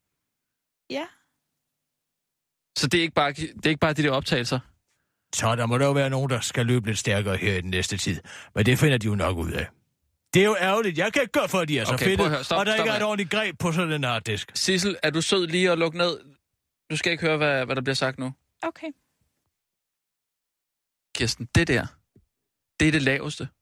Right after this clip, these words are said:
Speaker 2: Det er simpelthen bunden af bunden. Jeg har aldrig oplevet noget lignende. Du,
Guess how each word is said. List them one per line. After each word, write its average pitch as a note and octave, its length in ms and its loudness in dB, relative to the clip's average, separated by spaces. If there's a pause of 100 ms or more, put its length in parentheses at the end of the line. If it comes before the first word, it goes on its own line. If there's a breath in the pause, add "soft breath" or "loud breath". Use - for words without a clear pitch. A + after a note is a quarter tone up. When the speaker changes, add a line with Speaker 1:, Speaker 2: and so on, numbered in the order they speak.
(800)
Speaker 2:
Det D#3 60 4
er D3+ 40 4
simpelthen D3 280 2
bunden E3 360 0
af - 180 -2
bunden. C#3 340 0 (960)
Jeg B2+ 80 4
har D3+ 140 0
aldrig F3+ 360 2
oplevet D#3+ 320 0
noget D#3 160 2
lignende. D3+ 220 0
Du, D#3 140 2